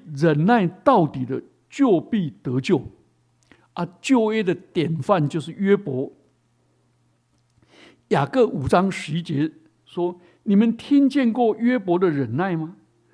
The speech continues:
他知道主给他的结局。明显主是满心怜悯，大有慈悲。”约伯遭，横遭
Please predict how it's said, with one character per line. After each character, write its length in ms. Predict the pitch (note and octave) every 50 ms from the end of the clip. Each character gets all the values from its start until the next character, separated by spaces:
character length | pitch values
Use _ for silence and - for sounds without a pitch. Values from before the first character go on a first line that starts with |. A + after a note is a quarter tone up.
| _ _ _ _ _
他 180 | - - C#4+ C#4
知 200 | C4+ - C4+ C#4
道 180 | A#3+ B3+ A3+ F#3
主 340 | - - - E3 D#3 G3
给 160 | F#3+ - D#3 B2+
他 140 | - D#3+
的 100 | F#3 F3+
结 360 | D#3+ - - - - C3 C#3 D#3+
局。 400 | - - B2+ A#2+ C#3 E3+ - - _ _ _ _ _ _ _ _ _ _ _ -
明 320 | C#3+ B2 C3+ G3 C4 D4
显 320 | - - F#3+ D#3 B2+ A#2+ A#2
主 260 | - - E3 C#3+ C#3
是 340 | C#3 - - B3 A#3 F#3 - -
满 420 | - E3+ D3+ D3 C#3+ B2+ B2 B2 A#2
心 480 | - - - A3+ A3+ A3+ A#3 A3 G3+
怜 160 | D#3+ D3 B2 A#2
悯， 420 | D3+ F3+ F3 E3+ C#3+ A#2+ A2 A#2+ - _ _ _ _ _
大 420 | - C4 A3 E3+ C3 A2 G2+ - - -
有 400 | A#2 B2+ A#2+ A2+ G#2 G#2 G2+ -
慈 320 | _ - - - - C#3+ C#3+
悲。” 260 | - E3 D#3+ E3+ - - - _ _ _ _ _ _ _ _ _ _ _ _ _ _ _ _ _ _ -
约 180 | G3 F3+ G3
伯 540 | G3+ G3+ F3+ E3 E3 F3 F#3 F3+ - - - _ _ _
遭， 760 | - C4 A3+ A3+ A#3 A3+ A3+ A3+ A3+ A3+ A3+ A3 A3 A3 A3
横 520 | F3 - - - F3 F#3+ G#3+ A#3 A#3 A3+ A3
遭 360 | - B3 G#3+ G#3 G#3+ G#3+